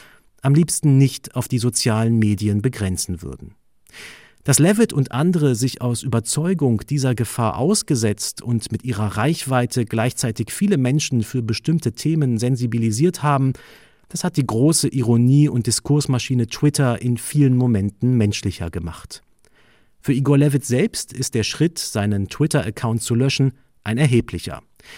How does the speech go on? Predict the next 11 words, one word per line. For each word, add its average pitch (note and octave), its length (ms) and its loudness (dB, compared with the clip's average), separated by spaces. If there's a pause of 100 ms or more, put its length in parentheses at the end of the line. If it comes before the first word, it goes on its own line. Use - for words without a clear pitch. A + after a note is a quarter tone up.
(260)
Er B2+ 120 2
bedeutet D3 440 2
für C#3 200 -6
einen B2 320 -2
Nutzer C#3 400 0
wie A#2 100 -4
ihn D#3 320 2
mit A2 160 0
seinen A2 460 -2
Hunderttausenden D3 920 -2
FollowerInnen C3 840 0